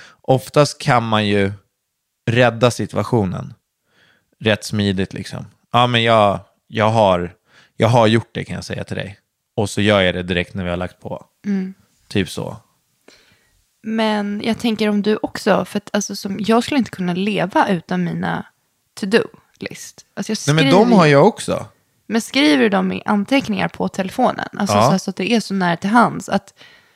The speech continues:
Speaker 2: allt det, för att jag, jag skulle inte orka gå och tänka på allt jag måste göra.
Speaker 1: Nej, nej,
Speaker 2: Då
Speaker 1: men
Speaker 2: blir man
Speaker 1: det
Speaker 2: ju
Speaker 1: där,
Speaker 2: tokig.
Speaker 1: det där är ju sånt jag skriver.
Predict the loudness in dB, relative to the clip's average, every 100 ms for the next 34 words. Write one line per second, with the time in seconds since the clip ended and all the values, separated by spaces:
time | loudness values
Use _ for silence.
0 | _ _ _ _ _ 2 2 0 -4 -4
1 | -8 -4 0 2 0 0 -2 -4 -6 -4
2 | -4 -4 -6 -8 -6 -2 -2 -2 -4 0
3 | -2 -2 -8 -10 -6 -2 -2 -2 -6 -10
4 | _ _ _ _ _ _ _ _ _ 2
5 | 4 6 6 6 6 6 8 8 6 4
6 | -2 2 2 6 6 6 6 4 2 0
7 | 0 -2 -2 -2 0 2 0 -4 -8